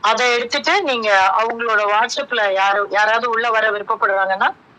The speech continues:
அவங்களுக்கு அந்த WhatsApp கொடுத்துட்டு அவங்க நம்ம குரூப்புக்குள்ள வந்துடலாம். ஆ, பௌர்ணமணி அம்மா இன்னைக்கு ஃபோன் பண்ணிருந்தாங்க, கேட்டாங்க அவர்களுடைய நண்பர்கள் வர விருப்பப்படுறாங்க,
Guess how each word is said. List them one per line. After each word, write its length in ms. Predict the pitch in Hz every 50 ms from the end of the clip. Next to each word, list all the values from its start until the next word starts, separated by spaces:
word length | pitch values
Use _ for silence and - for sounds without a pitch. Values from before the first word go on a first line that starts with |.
| - - - - -
அவங்களுக்கு 440 | - 208 214 240 247 247 247 233 233
அந்த 160 | 208 202 196
WhatsApp 440 | 185 190 196 208 - 247 240 - -
கொடுத்துட்டு 260 | 208 - 247 240 -
அவங்க 380 | 320 349 320 247 208 190 190 180
நம்ம 200 | 180 175 175 170
குரூப்புக்குள்ள 460 | 170 180 170 156 - - - 165 165
வந்துடலாம். 720 | 175 175 170 151 147 151 147 151 143 143 147 - - - - - - - - - - - - - - - - - - - - - - - - - - - - - - - - - - - - - - - - - - -
ஆ, 160 | 214 208 196
பௌர்ணமணி 560 | 190 208 233 262 294 330 311 277 240 220 202
அம்மா 200 | 190 185 185 202
இன்னைக்கு 300 | 196 190 185 175 - 190
ஃபோன் 200 | 165 180 202 208
பண்ணிருந்தாங்க, 580 | 214 226 208 202 196 185 185 180 180 202 254 254 -
கேட்டாங்க 400 | 226 214 220 220 226 202 196 185
அவர்களுடைய 640 | 214 220 202 185 180 180 160 165 156 151 170 170 160
நண்பர்கள் 580 | 160 180 196 220 277 311 311 285 254 262 233
வர 240 | 208 190 185 196 202
விருப்பப்படுறாங்க, 920 | 190 185 185 185 196 190 190 185 170 165 160 156 160 165 180 196 208 190